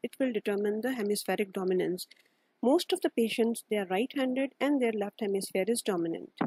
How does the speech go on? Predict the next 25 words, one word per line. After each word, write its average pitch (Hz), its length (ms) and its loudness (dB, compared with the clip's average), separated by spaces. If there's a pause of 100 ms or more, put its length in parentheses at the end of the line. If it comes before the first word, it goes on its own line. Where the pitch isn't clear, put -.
(1200)
While 220 400 4
in 233 160 2
some 330 340 2 (1000)
people, 196 520 2 (320)
uh, 196 280 4
they 220 120 6
ha-, 233 160 0
they 208 120 2
are 202 60 2
left-handed 220 640 2
and 202 200 -2
their 220 180 2
right 233 240 0
hemisphere 190 420 0
is 190 120 -2
dominant, 185 460 -2 (360)
the 214 60 -8
first 302 280 2
thing 320 180 4
to 320 80 2
ask 233 340 2
is 381 280 0 (540)
the 226 80 0
handedness 208 500 2
of 190 100 -2